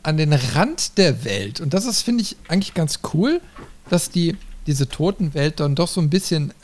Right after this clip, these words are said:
mit einer Kontur versehen. Ähm, weil es ist wohl anscheinend wie so eine Art Scheibenwelt aufgebaut, also die am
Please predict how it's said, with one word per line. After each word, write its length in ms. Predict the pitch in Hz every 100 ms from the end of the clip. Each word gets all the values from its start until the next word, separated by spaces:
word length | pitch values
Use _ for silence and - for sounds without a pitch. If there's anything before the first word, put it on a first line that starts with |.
| 127
mit 120 | 151
einer 100 | 139
Kontur 540 | - - 123 - 170 220
versehen. 580 | - 120 156 110 139 - - - - - - - - _ -
Ähm, 480 | 135 135 135 135 123
weil 260 | 131 143 143
es 140 | 123
ist 380 | 143 - - 131
wohl 220 | 135 151 127
anscheinend 640 | 127 - 123 135 143 139
wie 80 | 131
so 100 | 139
eine 140 | 127
Art 180 | 120 -
Scheibenwelt 800 | - 120 147 147 110 - 113 -
aufgebaut, 720 | 110 - - 143 95 98 113
also 160 | 175 123
die 240 | 160 -
am 320 | - 117 -